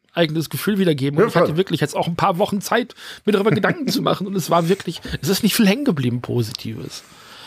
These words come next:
Speaker 2: Mhm.
Speaker 1: Ähm, ich brauch das auch kein zweites Mal. Also für mich muss es
Speaker 2: <laughs>
Speaker 1: keine zweite Monarch-Serie geben,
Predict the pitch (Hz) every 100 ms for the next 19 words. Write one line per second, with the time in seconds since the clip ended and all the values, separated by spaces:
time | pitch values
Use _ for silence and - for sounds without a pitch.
0 | - _ 139 131 131 135 151 _ _ _
1 | _ - - - 170 - 175 - 175 -
2 | 165 - 175 170 170 147 170 170 107 -
3 | - 135 139 - 147 135 151 170 175 -
4 | - 156 160 147 - 151 156 156 151 -
5 | _ 190 202 156 175 165 - 139 131 135
6 | 127 123 135 160 160 156